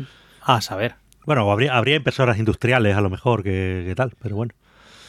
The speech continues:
Speaker 1: Bueno, igual le encontraron ellos la manera de hacerlo. El otro día estuve viendo un vídeo de, de Prusa precisamente y ha-, ellos hacen su propio plástico.
Speaker 2: Sí,
Speaker 1: Así
Speaker 2: ¿no? Y
Speaker 1: que
Speaker 2: de hecho hay por ahí máquinas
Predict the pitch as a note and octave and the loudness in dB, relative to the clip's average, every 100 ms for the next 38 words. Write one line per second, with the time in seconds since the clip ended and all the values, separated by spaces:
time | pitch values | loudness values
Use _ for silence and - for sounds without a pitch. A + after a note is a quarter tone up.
0 | - - C3 A#2 A#2+ C3+ D3 D3 D3+ C#3+ | -14 -4 -2 0 4 4 4 2 2 2
1 | C3+ C3 B2 A#2 A2+ A2+ A2 G2+ F#2 D#3+ | 2 2 0 0 0 0 0 -2 -2 -2
2 | E3 A#2+ A#2 B2+ C#3+ C3+ C#3+ C3+ C3+ C3+ | -2 -4 -2 0 0 2 2 2 0 0
3 | C3+ C3+ C3+ C3 B2+ B2 A#2+ B2 A2+ C#3 | 0 0 0 0 -2 -4 -4 -4 2 4
4 | C#3 C3+ C3 C3 B2 C3 E3 D3+ A2 A2 | 4 4 2 0 0 0 0 0 -2 -2
5 | C#3 C3 C#3 C3 C3 A#2+ A#2+ A2 A2+ G#2 | 2 4 4 2 0 0 -2 -2 -4 -4
6 | G#2 G2+ D3+ - A2+ F#2+ _ - - - | -6 -4 -4 -4 -8 -10 _ -20 -20 -20
7 | - - - - _ - - D#3 C3 E3 | -20 -20 -20 -20 _ -6 -2 0 2 2
8 | C3 G2+ G#2+ B2+ B2 C3+ B2 B2 C3 B2 | 2 2 2 2 0 2 2 2 2 4
9 | A#2+ A#2 A2+ A#2+ B2 C#3+ E3 F#3 | 4 2 2 0 0 0 0 0